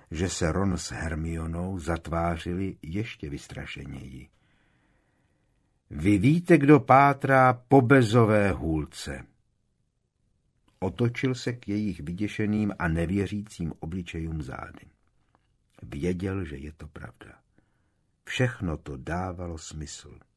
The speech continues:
Voldemort nehledal novou hůlku. Hledal naopak hůlku starou, ba přímo prastarou.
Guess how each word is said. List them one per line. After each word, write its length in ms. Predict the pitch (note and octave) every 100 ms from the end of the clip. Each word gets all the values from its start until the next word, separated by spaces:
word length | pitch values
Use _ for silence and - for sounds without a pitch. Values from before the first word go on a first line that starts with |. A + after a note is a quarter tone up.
| _ _ _ _ - _ _ _ _ - _ _
Voldemort 760 | F2+ G#2 B2 B2+ C3+ C3+ C3 A#2
nehledal 720 | A2 A#2 C#3 C3 F#2+ D#2+ D2+ -
novou 680 | D2+ F2+ G2+ D2+ D2+ C#2+ -
hůlku. 580 | C#2+ D#2 C2+ - C2 - _ _ _ _ _ _ _ -
Hledal 460 | - A2 A2 A#2+
naopak 460 | A2+ - G#2 G#2+ F#2+
hůlku 360 | G#2+ G#2+ G#2 G2+
starou, 680 | - - G#2 G#2 D2 C#2 C#2 - _ _ -
ba 140 | D2+
přímo 420 | - A#2 G#2 D#2+ - -
prastarou. 800 | E2+ A2+ - - - - -